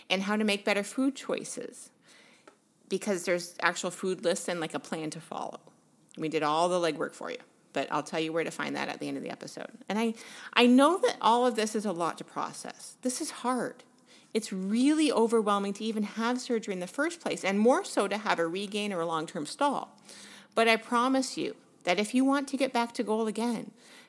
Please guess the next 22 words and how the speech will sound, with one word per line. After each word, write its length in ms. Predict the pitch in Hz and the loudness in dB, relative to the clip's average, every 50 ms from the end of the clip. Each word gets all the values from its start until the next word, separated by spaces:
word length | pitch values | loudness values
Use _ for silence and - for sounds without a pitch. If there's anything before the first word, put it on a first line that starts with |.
| _ - | _ -6
the 180 | 165 180 190 | 2 4 4
tools 720 | 180 - - - - 254 269 285 302 330 330 330 - - - _ | 4 2 -2 -2 0 0 0 0 0 -2 -2 -6 -10 -16 -6 _
that 180 | - 233 233 - | 0 0 2 2
will 140 | - 226 | 0 0
help 340 | 226 214 233 240 262 262 - | 0 0 -2 -2 -2 -2 -4
you 80 | - 214 | -6 -4
get 240 | 196 214 220 233 - | -2 -4 -4 -2 -2
where 100 | 220 220 | -2 -2
you 180 | 214 208 208 | -2 -2 -2
want 260 | 208 202 202 208 - | -2 -2 -4 -6 -6
to 120 | - - 208 | -8 -10 -10
go 520 | 185 - - 196 196 202 226 262 302 370 - - - - - - - - _ - | -8 -4 -2 0 0 0 0 0 -2 -4 -8 -16 -20 -20 -20 -20 -20 -10 _ 2
are 180 | 190 208 - - | 4 4 4 2
on 200 | 202 220 247 247 | 0 2 2 2
our 140 | 262 254 240 | 2 2 0
website. 580 | 208 233 240 254 247 - - - 165 - - - _ - _ _ _ _ - | 0 0 -2 -2 -2 -4 -6 -4 -4 -4 -6 -8 _ -20 _ _ _ _ 2
They're 140 | - 240 247 | 4 4 6
ready 280 | 214 240 247 269 277 | 6 6 6 6 4
for 160 | 277 - 220 | 2 2 2
you. 100 | 180 160 | 2 4
They're 140 | 170 247 262 | 4 4 4
free. 580 | 262 - - - 247 254 277 254 190 135 - | 4 2 -2 -2 0 0 0 0 -2 -6 -10